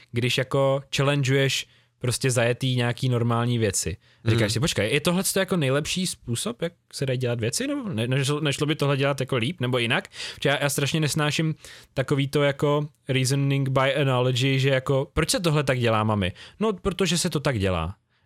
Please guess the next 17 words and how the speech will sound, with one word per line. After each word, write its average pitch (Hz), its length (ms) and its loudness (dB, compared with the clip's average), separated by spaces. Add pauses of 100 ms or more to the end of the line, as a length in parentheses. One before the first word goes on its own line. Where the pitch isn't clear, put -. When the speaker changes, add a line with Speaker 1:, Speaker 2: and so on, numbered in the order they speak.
(120)
Speaker 1:
Jako, 101 120 2
Speaker 2:
Jo, 120 100 6
Speaker 1:
"Proč, 110 140 4
Speaker 2:
to 117 80 4
je 107 60 6
Speaker 1:
proč 107 140 6
je - 60 2
Speaker 2:
úplně, 113 120 4
Speaker 1:
tohle 107 140 6
takhle?" 101 280 4
Speaker 2:
aha. 101 100 0 (220)
Speaker 1:
"No, 196 140 0
protože 208 360 0
to 208 120 0
tak 175 200 0
bylo 190 420 2 (140)
do-, 151 160 0